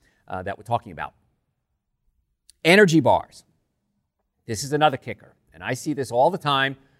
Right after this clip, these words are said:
"Doctor Joe, I have this energy bar, and it's really good for me, and I eat four of 'em a day." Read the ingredients. First, look at the carbs. Okay, it's a real simple thing.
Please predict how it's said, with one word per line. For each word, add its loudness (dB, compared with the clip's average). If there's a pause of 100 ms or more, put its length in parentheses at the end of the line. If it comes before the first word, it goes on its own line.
(180)
"Doctor -10
Joe, 4
I 4
have -4
this -6
energy 0
bar, 0
and -8
it's -14
really 4
good 4
for 0
me, -6
and -6
I -2
eat -4 (140)
four 4
of 4
'em -2
a -4
day." 2 (720)
Read 2
the 0
ingredients. -4 (140)
First, 4
look 2
at -4
the -8
carbs. 2 (120)
Okay, -4
it's -6
a -6
real -2
simple -8
thing. -12